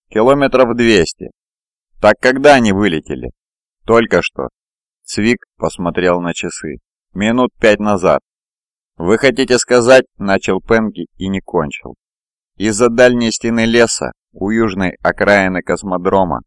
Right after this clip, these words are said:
в воздухе появилось нечто темное. Прежде чем Стив смог разглядеть его на фоне яркой синевы неба, темный предмет,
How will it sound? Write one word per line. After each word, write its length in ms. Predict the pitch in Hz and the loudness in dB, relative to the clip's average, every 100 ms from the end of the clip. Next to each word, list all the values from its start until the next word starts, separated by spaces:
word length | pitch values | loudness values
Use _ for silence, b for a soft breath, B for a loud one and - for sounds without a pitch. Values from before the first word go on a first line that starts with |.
| _ _ _ _ | _ _ _ _
в 80 | 90 | -6
воздухе 600 | 98 120 113 82 - 78 | 2 2 2 -2 -10 -10
появилось 680 | - 82 85 82 76 65 _ | -4 -2 -2 -2 -4 -6 _
нечто 440 | 85 98 95 98 | -8 -6 -4 -4
темное. 580 | 92 - 85 69 65 58 - _ _ _ _ _ _ _ _ - | -4 -4 -4 -4 -10 -14 -16 _ _ _ _ _ _ _ _ -2
Прежде 380 | 113 127 107 117 | 2 2 0 -4
чем 240 | 131 117 | -2 -4
Стив 320 | - - 120 | -4 -4 -4
смог 420 | - - 107 110 107 | -6 -8 -2 -2 0
разглядеть 680 | 101 92 104 101 107 104 | 0 -2 -4 -4 -2 -2
его 340 | - 80 65 62 _ | -4 -4 -4 -6 _
на 180 | 78 92 | -6 -6
фоне 380 | - 107 104 95 | -4 -4 -2 2
яркой 440 | 98 92 - 69 - | 2 2 -2 -8 -10
синевы 500 | - 90 95 98 95 | -14 -8 -6 -4 -4
неба, 380 | 98 98 67 60 _ _ _ _ _ _ | -4 -4 -6 -12 _ _ _ _ _ _
темный 380 | 123 117 113 107 | 0 2 0 -2
предмет, 480 | - 107 113 113 | -4 -2 -2 -2